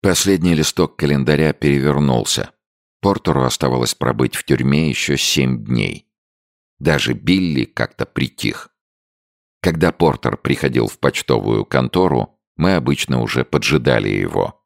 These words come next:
Ему пододвигали единственно удобный стул и ставили под ноги скамеечку.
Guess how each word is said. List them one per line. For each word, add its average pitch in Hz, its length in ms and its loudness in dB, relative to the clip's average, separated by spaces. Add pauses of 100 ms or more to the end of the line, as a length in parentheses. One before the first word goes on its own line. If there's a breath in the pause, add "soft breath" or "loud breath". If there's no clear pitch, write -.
(200)
Ему 87 320 4
пододвигали 58 760 0
единственно 58 960 -2
удобный 55 600 -2
стул 95 600 2 (240)
и 80 140 0
ставили 71 520 0
под 53 240 -2
ноги 58 320 -2
скамеечку. 50 920 -4